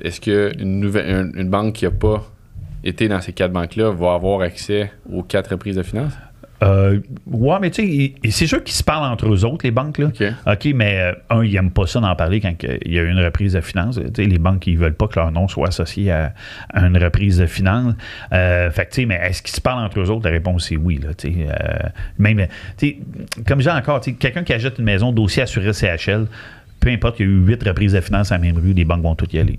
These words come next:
Speaker 2: Parce que le dossier est assuré C H L. Fait
Speaker 1: Ok,
Speaker 2: que la
Speaker 1: fait que
Speaker 2: banque
Speaker 1: ça,
Speaker 2: apprend
Speaker 1: euh,
Speaker 2: aucun risque. S'il y a une faillite, c'est la S H L qui reprend la
Speaker 1: fait que
Speaker 2: maison.
Speaker 1: ça, c'est mise de fonds cinq pour cent.
Speaker 2: Ouais, ben vingt pour cent
Speaker 1: Ok.
Speaker 2: et moins.
Speaker 1: OK.
Speaker 2: Ouais.
Speaker 1: Fait que si,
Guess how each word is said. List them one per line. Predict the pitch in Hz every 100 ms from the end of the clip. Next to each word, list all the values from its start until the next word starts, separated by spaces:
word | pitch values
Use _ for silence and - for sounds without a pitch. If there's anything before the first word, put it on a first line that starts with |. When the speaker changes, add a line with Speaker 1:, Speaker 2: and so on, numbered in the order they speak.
| -
Speaker 2:
Parce | - -
que | 104
le | 92
dossier | 101 95 - 107
est |
assuré | 95 - 92 85
C | 76
H | 80 92
L. | - - - - - - -
Fait |
Speaker 1:
Ok, | -
Speaker 2:
que | 90
la | 85
Speaker 1:
fait |
que | 87
Speaker 2:
banque | 101
Speaker 1:
ça, | 104
Speaker 2:
apprend | 98 107
Speaker 1:
euh, | 113 139
Speaker 2:
aucun | 110 113
risque. | 92 95 -
S'il | -
y | 117
a |
une | 107
faillite, | 104 101 104 113
c'est | 104
la | 90
S | 92
H | 98 82 101
L |
qui | 87 90
reprend | 87 90
la | 85
Speaker 1:
fait | 85
que | 80
Speaker 2:
maison. | 76
Speaker 1:
ça, | 117
c'est | 110 98
mise | 92 98 101
de | 98
fonds | 107 101
cinq | 98
pour | 90 92
cent. | - 85 101
Speaker 2:
Ouais, | 139 -
ben | 104 104
vingt | 127
pour | 127 117
cent | 127
Speaker 1:
Ok. |
Speaker 2:
et | 107
moins. | 87 - - -
Speaker 1:
OK. | 101 - - - - - - - - - - - -
Speaker 2:
Ouais. | 95
Speaker 1:
Fait | 87
que | -
si, | 98